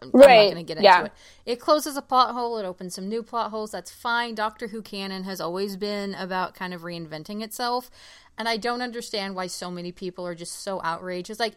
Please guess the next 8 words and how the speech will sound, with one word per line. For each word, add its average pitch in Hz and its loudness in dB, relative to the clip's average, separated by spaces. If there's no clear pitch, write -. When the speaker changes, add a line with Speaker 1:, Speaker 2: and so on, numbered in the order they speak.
Speaker 1:
"It's 320 -2
so 311 0
disrespectful 247 -6
to 233 -6
William 226 0
Hartnell." 208 0
I'm 180 -10
like, 214 -6